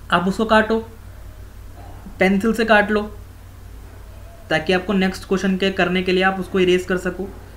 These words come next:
Pencil और eraser आप जरूर रखो, जब भी आप competitive exam देने जा रहे हो।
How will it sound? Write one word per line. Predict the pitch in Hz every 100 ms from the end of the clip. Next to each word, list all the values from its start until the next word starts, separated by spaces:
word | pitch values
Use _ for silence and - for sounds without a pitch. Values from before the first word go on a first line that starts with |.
| - - -
Pencil | 165 175 190 208
और | - 170 220 -
eraser | 175 175 180 185
आप | 185
जरूर | 165 170 185 175
रखो, | 165 185
जब | 175 160
भी | 165 180
आप | 180
competitive | - 160 160 165 175 180
exam | 170 165 165
देने | 165 165
जा | 156 147
रहे | 147
हो। | 147